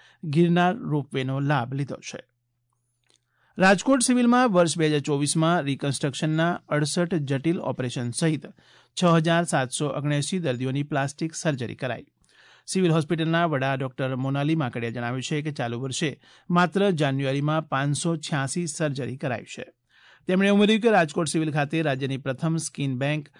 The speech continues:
વર્ષ બે હજાર ત્રેવીસથી કાર્યરત છે. આજ સુધીમાં છેતાલીસ જેટલા સ્કિન ડોનેશન મળ્યા છે. ચાલીસ બેડની અલાયદી ઇન્ડોર સુવિધા, બે મોડ્યુલર ઓપરેશન થિયેટર સહિતની વ્યવસ્થા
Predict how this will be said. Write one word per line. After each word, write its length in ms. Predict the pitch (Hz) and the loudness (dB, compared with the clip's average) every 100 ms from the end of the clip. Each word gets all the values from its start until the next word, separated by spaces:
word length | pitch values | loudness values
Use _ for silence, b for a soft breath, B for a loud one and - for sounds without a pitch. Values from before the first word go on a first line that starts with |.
| b b | b b
વર્ષ 400 | 156 160 175 - | -2 2 2 0
બે 140 | 143 139 | -2 -2
હજાર 240 | 143 131 | -2 -4
ત્રેવીસથી 560 | - 139 151 151 - 123 | -4 -2 -2 -2 -6 -6
કાર્યરત 400 | 143 120 107 110 | -4 -4 -6 -10
છે. 240 | - 117 - _ b b - | -12 -12 -14 _ b b -4
આજ 160 | 165 | -2
સુધીમાં 500 | 151 160 156 165 170 | 0 0 2 2 0
છેતાલીસ 440 | 170 160 143 131 131 | -2 -6 -4 -4 -4
જેટલા 340 | 143 151 151 | -4 -2 -2
સ્કિન 420 | 147 - 180 180 | -2 -4 0 0
ડોનેશન 400 | 151 139 135 165 | 0 -2 -2 -4
મળ્યા 240 | 143 117 123 | -4 -4 -8
છે. 300 | - - - b b b b - | -12 -14 -20 b b b b 0
ચાલીસ 340 | 185 208 185 | 4 4 6
બેડની 340 | 208 196 220 233 | 4 4 2 0
અલાયદી 560 | - 156 151 175 180 | 0 0 0 -2 -2
ઇન્ડોર 280 | 151 151 156 | -2 0 0
સુવિધા, 540 | 143 143 139 147 151 - | -2 -4 -2 0 -2 -2
બે 180 | 147 147 | -2 0
મોડ્યુલર 380 | 135 127 123 123 | 0 -2 -4 -6
ઓપરેશન 460 | 123 135 123 120 | -6 -6 -6 -8
થિયેટર 320 | - 131 131 | -6 -6 -6
સહિતની 400 | 127 135 131 156 | -6 -6 -6 -4
વ્યવસ્થા 500 | 143 123 117 - 123 | -4 -4 -4 -2 -4